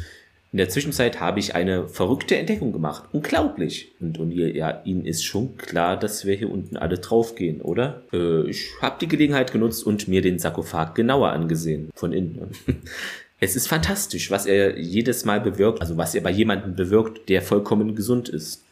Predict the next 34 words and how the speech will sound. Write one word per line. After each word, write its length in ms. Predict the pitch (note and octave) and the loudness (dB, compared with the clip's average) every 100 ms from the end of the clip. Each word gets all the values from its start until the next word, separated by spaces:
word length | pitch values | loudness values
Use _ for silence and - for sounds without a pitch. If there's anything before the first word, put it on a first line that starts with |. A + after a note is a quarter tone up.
| D#2 | -4
Äh, 140 | D#2 | -4
ist 160 | D#2 - | -4 -4
das 140 | F#2 | -4
so 80 | - | 0
eine 100 | F#2+ | 0
gute 280 | F#2 F2+ - | -2 -6 -6
Idee?“ 580 | D2+ E2 E2+ F#2+ A#2+ D3 | -6 -2 0 2 2 -2
Ne? 220 | F#2 F#2 - | -6 -10 -12
Carter 400 | - D#2+ E2 F2+ | -6 -4 -4 -6
zweifelt 480 | - E2 F2+ G#2 G2+ | -2 0 0 -2 0
wohl 240 | G2+ G#2 | 2 4
daran. 380 | G2+ F#2+ G2+ A2 | 4 2 0 0
Daniel, 460 | F2 F#2 F#2 F2+ E2+ E2 - | 0 0 0 0 -4 -10 -10
„Ja, 120 | - D#2+ | -4 -4
ich 140 | - | -2
kann 300 | - G2 G2 | -2 -2 -4
Sheila 380 | - - C#3+ C3+ | -6 0 2 2
kein 240 | - G#2+ | 2 0
Vertrauen 420 | G#2 - A2 A#2+ A2+ | 0 0 2 2 0
abverlangen, 560 | G2 - G2 G2 G#2 - | -2 -2 0 0 0 0
wenn 180 | F2+ - | 0 0
ich 420 | F2 F2 - - _ | -2 -2 -6 -14 _
ihr 160 | G2 F#2+ | 0 0
nicht 240 | F2 - | 0 -2
vertraue.“ 520 | F#2+ E2 D2+ D2 A#1+ - - - - | -4 -4 -4 -4 -6 -12 -16 -18 -16
Sam 460 | - - F2 E2 E2+ | -8 -6 -4 -6 -10
zieht 280 | G#2 B2+ B2+ | -2 -2 0
die 100 | A2 | 0
Augenbraue 720 | - A#2 A2 - G2 G2 G2 | 4 2 2 2 4 4 2
hoch 440 | G#2+ G2+ G2 - D#2+ | 2 0 -2 -8 -6
und 100 | D#2+ | 0
ihr, 140 | D#2+ | 0
„Ja, 520 | D#2+ - D#2 D#2+ - - | 0 -6 -6 -6 -8 -4
ah, 460 | G2+ C#3+ D#3+ D#3 | 0 2 2 2